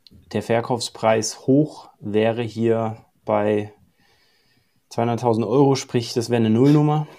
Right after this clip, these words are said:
so wie es jetzt gerade ist. Aber <clears throat> dadurch, dass die schon mal sechzigtausend Euro runtergegangen sind,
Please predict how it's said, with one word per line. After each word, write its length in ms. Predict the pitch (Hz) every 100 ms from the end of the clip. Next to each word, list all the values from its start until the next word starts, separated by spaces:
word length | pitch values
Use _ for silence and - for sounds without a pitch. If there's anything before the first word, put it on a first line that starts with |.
| _
so 180 | 127 120
wie 40 |
es 160 | 117 -
jetzt 240 | 123 -
gerade 280 | - 131 135
ist. 380 | 139 151 - 120 - _ _ - _ _ _ _ _ _ _ _ _ _ _ - _ -
Aber 680 | - - 120 131 131 135 131 _ _ _ -
<clears throat> 240 | - - -
dadurch, 560 | 160 143 113 107 117 117
dass 140 | 117
die 180 | - 104
schon 160 | 117
mal 140 | 117 110
sechzigtausend 720 | 113 113 - - 113 110 110
Euro 220 | 107 110
runtergegangen 680 | 107 127 131 120 107 110 117
sind, 380 | 107 123 151 -